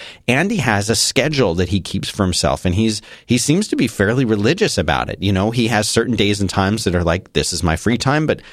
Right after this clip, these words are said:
I have to go and sit down and work and write, and this is when I do it." But you know what? Even if I'm not done, and that's always my problem, even if I'm not done,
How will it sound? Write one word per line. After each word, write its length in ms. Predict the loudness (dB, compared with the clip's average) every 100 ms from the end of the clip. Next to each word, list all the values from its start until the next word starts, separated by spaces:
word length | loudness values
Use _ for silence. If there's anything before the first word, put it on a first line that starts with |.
| -20 _ _
I 120 | -2
have 100 | 0
to 60 | 2
go 120 | 2
and 80 | 2
sit 140 | -2
down 220 | 0 0 2
and 120 | 2
work 240 | 0 0
and 100 | 0
write, 180 | 0 0
and 160 | 0 0
this 160 | 0
is 100 | 0 0
when 140 | 0
I 60 | 2
do 140 | 2
it." 80 | 0
But 80 | 0
you 120 | 0
know 120 | 2
what? 320 | 2 0 0 -8 -20 -18 -2
Even 300 | 2 2 2
if 160 | 0 0
I'm 140 | 2
not 320 | 0 -2 -2
done, 420 | 0 2 2 -4 -14 _ _ _ _ _ _ _ _ _ -2
and 120 | 0
that's 160 | 0 0
always 340 | 2 2 0
my 160 | 0 -2
problem, 440 | 0 0 0 -4 -6 -20 _
even 260 | 0 2 2
if 100 | 0
I'm 120 | 0 0
not 220 | 0 0
done, 500 | 0 2 0 -2